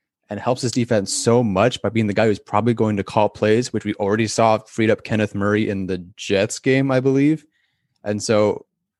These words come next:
you know, you take a guy who's the fourth, I think the fourth best tackling efficiency among starting safeties, plug that in, a guy you can move anywhere, reliable tackler, and command your defense, and just let the guys go play, let Murray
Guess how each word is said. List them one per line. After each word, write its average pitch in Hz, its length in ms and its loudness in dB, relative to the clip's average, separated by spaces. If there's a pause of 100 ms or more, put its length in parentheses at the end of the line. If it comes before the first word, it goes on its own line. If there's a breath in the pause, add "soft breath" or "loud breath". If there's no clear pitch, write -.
you - 100 -10
know, 110 60 -4
you 107 60 -2
take 131 160 0
a 127 60 2
guy 117 340 4
who's 104 220 -4
the 95 80 -4
fourth, 120 560 0
I 110 120 -2
think 131 120 0
the 101 80 -2
fourth 127 360 0
best 113 400 0
tackling 107 280 -2
efficiency 101 640 -4 (280)
among 101 200 -6
starting 107 320 0
safeties, 95 540 -4 (320)
plug 143 300 2
that 131 180 4
in, 101 220 0
a 98 80 -6
guy 110 120 0
you 117 100 0
can 107 100 -6
move 101 240 -4
anywhere, 127 580 2 (200)
reliable 113 440 2
tackler, 107 440 0
and 113 180 -2
command 117 260 2
your 104 80 -2
defense, 107 480 -2 (320 soft breath)
and 101 120 -8
just 107 140 -8
let 117 240 0
the 120 80 -4
guys 113 300 -2 (100)
go 117 180 2
play, 117 300 2
let 120 180 0
Murray 110 280 0